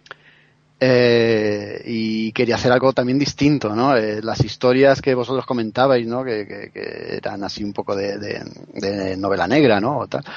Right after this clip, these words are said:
Aquí en el Capitán América pasa exactamente lo mismo, ¿no? El, el dibujo de Steve Epting apoya mucho esto,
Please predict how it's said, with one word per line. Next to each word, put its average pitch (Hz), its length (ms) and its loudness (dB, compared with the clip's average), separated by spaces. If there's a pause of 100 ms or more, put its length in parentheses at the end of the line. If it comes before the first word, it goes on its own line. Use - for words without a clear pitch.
(120)
Aquí 117 200 0
en 135 40 6
el 131 60 4
Capitán 123 280 0
América 120 300 2
pasa 123 180 -6
exactamente 110 600 -6
lo 98 120 -12
mismo, 104 300 -8
¿no? 107 160 -14
El, 101 480 -8
el 107 220 2
dibujo 123 500 4
de 117 160 6
Steve 117 240 0
Epting 113 420 -8
apoya 107 320 2
mucho 123 300 0
esto, 147 320 -4